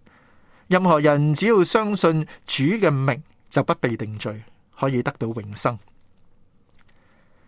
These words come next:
法利賽人相信彌賽亞嚟嘅時候呢，係要審判世界。舊約描寫彌賽亞嘅降臨係有兩個層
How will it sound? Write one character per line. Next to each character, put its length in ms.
法 160
利 140
賽 200
人 100
相 180
信 220
彌 180
賽 120
亞 240
嚟 80
嘅 220
時 160
候 120
呢， 100
係 120
要 140
審 280
判 180
世 280
界。 140
舊 160
約 140
描 220
寫 420
彌 200
賽 160
亞 220
嘅 120
降 280
臨 140
係 120
有 120
兩 240
個 80
層 200